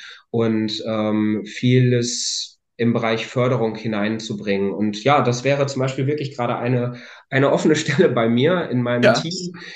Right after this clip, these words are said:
Speaker 1: im Quartiersmanagement, ein, ähm, eine wundervolle Wohnsiedlung, die mir in all meinen Jahren sehr ans Herz gewachsen ist, weil ich dort an den Start meiner beruflichen Karriere hatte. Ähm, da bin ich bis heute sehr gerne unterwegs und, ähm,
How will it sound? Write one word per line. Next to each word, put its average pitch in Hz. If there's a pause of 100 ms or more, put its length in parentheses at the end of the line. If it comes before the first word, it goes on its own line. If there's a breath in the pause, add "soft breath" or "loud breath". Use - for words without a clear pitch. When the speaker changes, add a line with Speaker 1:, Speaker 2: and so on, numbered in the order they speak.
(120 loud breath)
Speaker 1:
im 156
Quartiersmanagement, 143
ein, 123
ähm, 113
eine 113
wundervolle 139
Wohnsiedlung, 139
die 127
mir 123
in 113
all 135
meinen 147
Jahren 147
sehr 139
ans 139
Herz 139
gewachsen 135
ist, 147 (240 loud breath)
weil 123
ich 127
dort 135
an 123
den 127
Start 127
meiner 127
beruflichen 135
Karriere 127
hatte. 185 (480 loud breath)
Ähm, 127
da 123
bin 131
ich 131
bis 131
heute 131
sehr 123
gerne 120
unterwegs 123
und, 113 (160)
ähm, 110